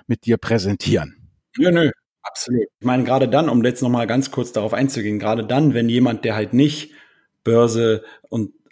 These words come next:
Speaker 2: Wirtschaft studiert hat, damit trotzdem auf YouTube Erfolg haben kann, gerade dann ist es ja ein Beweis dafür, dass,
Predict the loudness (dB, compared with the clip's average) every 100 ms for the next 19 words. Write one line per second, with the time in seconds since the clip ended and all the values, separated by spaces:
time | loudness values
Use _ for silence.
0 | _ _ _ -2 0 2 0 -2 -4 -4
1 | 2 2 2 0 -2 -6 -18 -20 -20 -20
2 | -8 0 2 2 0 0 0 -2 -2 -2
3 | 0 0 0 -4 0 0 0 -2 -4 -4
4 | -4 0 0 2 2 0 -2 -4 -2 -2
5 | -2 0 0 0 -2 -4 -2 -4 -6